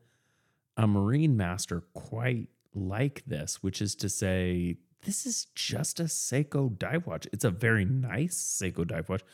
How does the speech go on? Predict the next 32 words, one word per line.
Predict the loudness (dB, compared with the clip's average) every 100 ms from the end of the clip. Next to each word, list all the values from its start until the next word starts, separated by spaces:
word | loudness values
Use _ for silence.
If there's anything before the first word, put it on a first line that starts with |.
| -20 _ _
but | 2
it | 2 0
doesn't | 0 -2 2
have | 2 4
any | 4 4
of | 4
the | 4
Marine | 2 2 2 4 2
Master | 2 -2 -6 -8 -8 -14 _
things. | 2 2 2 -4 -10 -16 -20 _ _
It's | -8 -6
two | 0 4
hundred | 4 2 -2
meters | -4 -6
of | -4
water | 0 2 2
resistance. | 2 2 0 0 0 2 2 -2 -10 _ _ _ _ _ _ _ _
Uh, | -2 0 0 -2 -2 -2
it, | -2 -4 _ _ _ _ _ _ _ _ _ _
it, | -2 2
yeah, | 4 4 2 2
I, | 4 6
I |
don't | 8 8
know. | 6 2 -8 _ -2
So | 4 4
m-, | 4 -2 -2
my, | 2 2 4
my | 6
initial | 6 6 4 2 -2
thought | 0 -2 0
was, | 2 4 4 2 0 -4 -6